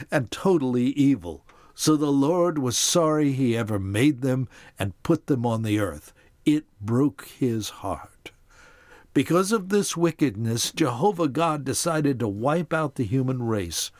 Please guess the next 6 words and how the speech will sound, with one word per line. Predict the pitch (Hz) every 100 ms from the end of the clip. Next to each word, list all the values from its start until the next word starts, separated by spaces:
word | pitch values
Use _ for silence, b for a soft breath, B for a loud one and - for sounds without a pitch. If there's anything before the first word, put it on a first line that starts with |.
| B B 110
destroying | 98 - 139 127 123 117
everything, | 110 101 82 80 78 - _
people, | 147 139 - 135 135 -
animals, | 117 123 123 127 120 113
birds, | 107 120 117 110 - B B _ -
everything. | 113 101 87 87 85 80 - 80 90